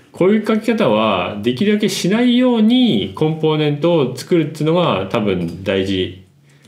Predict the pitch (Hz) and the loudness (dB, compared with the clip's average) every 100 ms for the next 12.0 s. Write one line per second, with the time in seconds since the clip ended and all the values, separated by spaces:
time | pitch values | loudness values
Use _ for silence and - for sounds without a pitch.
0 | _ - _ 110 104 98 101 90 82 - | _ -20 _ -2 -2 0 0 -2 -4 -8
1 | - _ 101 98 107 90 101 104 - 107 | -18 _ -6 -4 -4 -2 0 -2 -4 -8
2 | 98 98 92 95 92 98 92 - 85 82 | -4 -4 -2 -4 -4 -6 -6 -8 -10 -10
3 | - _ _ _ _ _ _ - 156 123 | -18 _ _ _ _ _ _ -4 -2 0
4 | 117 117 90 85 - 104 - 127 - 196 | 0 0 -2 -4 -8 -8 -4 -4 -2 -2
5 | 202 196 208 185 127 98 - - 139 139 | -2 -2 -2 0 -2 -2 -6 -4 -4 0
6 | 220 233 - 123 120 156 127 92 95 - | 0 0 0 0 2 0 0 -2 -6 -16
7 | _ _ _ _ _ - 143 156 170 135 | _ _ _ _ _ -4 0 2 2 2
8 | 85 104 - 151 170 170 170 214 202 113 | 0 -4 -6 -2 0 0 0 0 2 0
9 | 87 98 92 85 - - _ _ _ _ | 0 0 -2 -4 -10 -16 _ _ _ _
10 | 147 120 - 110 113 - - 98 95 95 | -2 -2 -2 -2 -4 -6 -6 -4 -4 -4
11 | 95 90 - 90 - - 98 85 - | -6 -8 -6 -8 -8 -4 -4 -4 -8